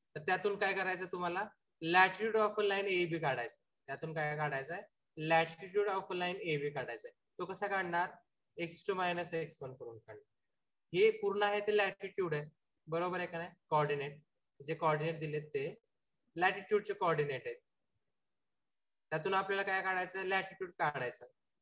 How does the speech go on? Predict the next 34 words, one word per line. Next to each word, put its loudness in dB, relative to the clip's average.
Latitude -2
of -4
line -2
A 0
B -4
काढायचं. -6
Latitude 0
of -4
line -2
A 0
B -4
कसा -8
काढणार -2
आहे? -6
एक्स -8
टू 0
मायनस -2
एक्स -8
वन. -6
ओके, -6
एक्स -4
टू -2
किती 0
आहे? -4
सहाशे, 0
सिक्स -10
हंड्रेड. -2
आणि -6
एक्स -6
टू, -4
एक्स -12
वन -4
किती -8
आहे? -6